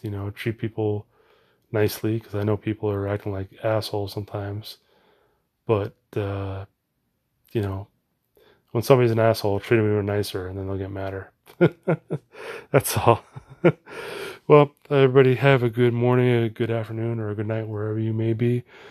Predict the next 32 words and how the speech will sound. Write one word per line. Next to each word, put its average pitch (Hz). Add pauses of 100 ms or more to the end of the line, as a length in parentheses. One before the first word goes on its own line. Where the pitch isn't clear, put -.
(260)
And 127
I 127
thank 143
you 135
all 123
for 120
listening 117
to 120
Dave 120
Ism's 117
podcast, 123
and 117
I 110
thank 117
you 120
for 113
the, 110
uh, 107 (640)
got 117
a -
bunch 113
of 110
more, 110 (260)
uh, 104 (100)
people 110
listening, 110
uh, 107 (1200)
to 117
me 110
in 107
the 104
past 104